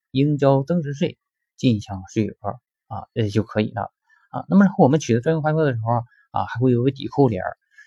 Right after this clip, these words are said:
这个抵扣联儿你不用去管哈，这个抵扣联儿是用于啊，进项税抵扣的啊，你做留存，那么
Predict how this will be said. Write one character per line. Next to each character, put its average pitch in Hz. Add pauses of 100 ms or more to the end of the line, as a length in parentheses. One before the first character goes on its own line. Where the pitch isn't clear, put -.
这 240
个 233
抵 -
扣 208
联 -
儿 -
你 117
不 110
用 131
去 131
管 131
哈， -
这 170
个 185
抵 135
扣 170
联 135
儿 -
是 139
用 147
于 156 (240)
啊， - (180)
进 160
项 147
税 151
抵 143
扣 -
的 - (280)
啊， -
你 101
做 123
留 104
存， 113 (340)
那 101
么 95